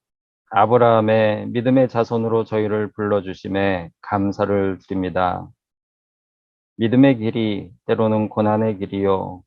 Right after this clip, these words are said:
고독의 길이며 아픔의 길임을 깨닫게 하심에 감사를 드립니다. 믿음이 약해질 때마다 하나님께서 준비하고 계신 놀라운 축복의 순간을 바라보며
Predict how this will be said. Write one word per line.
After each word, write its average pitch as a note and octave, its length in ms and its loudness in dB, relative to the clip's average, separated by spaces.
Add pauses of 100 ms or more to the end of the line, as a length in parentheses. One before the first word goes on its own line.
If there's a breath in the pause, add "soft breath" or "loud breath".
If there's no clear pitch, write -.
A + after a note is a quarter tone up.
(140)
고독의 A#2+ 480 2
길이며 F#2+ 560 -10 (540)
아픔의 G#2+ 540 -2
길임을 G#2+ 480 -2
깨닫게 C3 460 -2
하심에 G#2+ 680 -2 (400)
감사를 G#2 580 0
드립니다. F#2 600 -6 (1160)
믿음이 C3 400 4
약해질 A2+ 520 0
때마다 G2 640 2 (460)
하나님께서 A2 680 -2
준비하고 B2+ 600 2
계신 G#2+ 380 -4
놀라운 G2+ 540 2
축복의 C3 460 -2
순간을 A#2 480 0
바라보며 F2+ 680 -4